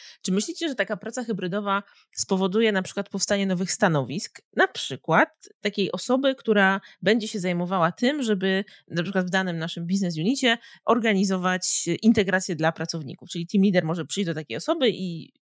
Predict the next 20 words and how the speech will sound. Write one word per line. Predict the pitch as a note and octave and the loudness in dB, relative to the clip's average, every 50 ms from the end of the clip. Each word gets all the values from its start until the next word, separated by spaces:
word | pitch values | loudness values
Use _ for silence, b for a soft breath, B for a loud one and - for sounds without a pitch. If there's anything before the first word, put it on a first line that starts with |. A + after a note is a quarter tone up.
| _ - | _ -4
taka | - - - - | -4 -4 -2 -2
osoba | F#3 - A#3+ G#3 | -6 -4 -4 -4
go | D#3+ | -4
wspomoże | F3 - - - - C#4 C#4 C4+ C4 A3+ A3 | -4 -8 -8 -4 -2 0 2 2 2 0 -2
w, | F#3+ G#3 - - C#3 E3 | -4 -4 -8 -14 -16 -12
w | - | -6
integracji | G3 G3 - G#3+ F3+ F3 D#3 D3 E3+ - - - - B B B B | -4 0 0 2 2 4 2 2 2 -2 -10 -10 -14 B B B B
albo | B E3 F3 F3 | B 0 2 2
wspomoże | F#3 - - - A#3 A#3 B3 A#3+ B3+ A3 | 0 -2 -4 -2 2 2 4 4 2 0
w | - - - - | 0 -6 -10 -2
organizacji | - G3 F#3 F3 F#3+ G3 G3+ G3 G3 G3 - - F#3+ F3 | 0 0 2 2 0 0 0 0 -2 -4 -6 -6 -2 2
działań | G#3+ F#3+ F3 F3 E3+ | 2 2 2 2 0
well-beingowych. | E3+ F3+ E3+ D3+ D#3+ D#3+ E3 E3 D3 C#3+ C3+ - - F3 - B B B B B G#3+ | 0 0 0 0 0 -2 -2 0 0 0 -2 -2 -4 -8 -8 B B B B B -6
Myślicie, | G#3+ G#3+ - - C4 B3 | -6 -6 -4 -2 0 2
że | B3 G#3+ | 2 0
takie | F#3+ - A#3 A#3 - A#3 | 0 -2 -6 -4 -4 -6
funkcje | G#3+ - A3 G#3 - - - F3+ F3+ | -6 -4 -6 -6 -6 -4 -4 -4 -4
w | G3+ | -4
ogóle | F3 E3+ F3+ F3 F3 E3+ | -6 -6 -2 0 0 2
mają, | E3 F3+ F3 F3 E3+ E3+ F3 E3+ E3 - | 2 0 0 0 -2 -4 -6 -6 -8 -12